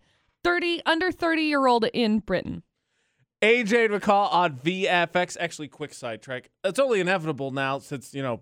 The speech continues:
Speaker 2: Jay Biebs and, uh, Sheeran are best friends. Uh, Kid Laroi and Ed Sheeran are gonna work together at some point, right? It
Speaker 1: I
Speaker 2: has
Speaker 1: would
Speaker 2: to happen.
Speaker 1: assume
Speaker 2: They've got the
Speaker 1: so.
Speaker 2: similar vibes.
Speaker 1: Yeah, I would assume so. I don't think he was, I don't think he was on his album. He should have been.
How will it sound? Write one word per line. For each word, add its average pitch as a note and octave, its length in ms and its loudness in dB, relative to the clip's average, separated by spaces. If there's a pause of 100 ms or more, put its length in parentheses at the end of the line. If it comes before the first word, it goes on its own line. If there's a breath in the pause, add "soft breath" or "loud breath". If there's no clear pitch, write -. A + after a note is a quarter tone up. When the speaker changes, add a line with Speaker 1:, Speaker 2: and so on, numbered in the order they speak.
Speaker 2:
Jay C#3 200 -4
Biebs C3 520 -6
and, A2+ 300 -4
uh, G2+ 300 -6
Sheeran D3 340 -6
are G2+ 60 -10
best G2+ 240 -10
friends. A2 340 -12 (420)
Uh, A#2+ 340 -6 (300)
Kid G3+ 180 -4
Laroi D#3+ 260 0
and B2 100 -6
Ed C3 120 -2
Sheeran D3 280 -4
are - 20 -12
gonna F#2 160 -10
work F#2+ 180 -8
together G2+ 200 -8
at E2+ 80 -12
some C3 180 -8
point, E2 220 -14
right? F#2 140 -10
It - 600 -16
Speaker 1:
I D4+ 80 6
Speaker 2:
has F4 120 4
Speaker 1:
would F#4+ 80 -2
Speaker 2:
to F4+ 60 0
happen. C4+ 160 0
Speaker 1:
assume C4+ 320 2
Speaker 2:
They've F#4+ 240 0
got F#4+ 140 6
the F#4 60 0
Speaker 1:
so. - 60 -8
Speaker 2:
similar C#3+ 320 -2
vibes. G2+ 560 -6
Speaker 1:
Yeah, C4 140 0
I B3 80 2
would C#4+ 100 0
assume B3+ 320 -2
so. G3 400 0 (180)
I A#3+ 60 -10
don't D4 220 -6
think D#4+ 180 -6
he C#4+ 140 -12
was, B3 220 -12 (220)
I A#3 100 -10
don't B3+ 140 -8
think C4 120 -20
he B3+ 80 -10
was G3 120 -8
on F#3+ 120 -4
his F3 100 -8
album. E3 540 -8
He - 80 -20
should D4 100 -4
have A#3 80 -8
been. E3+ 280 -4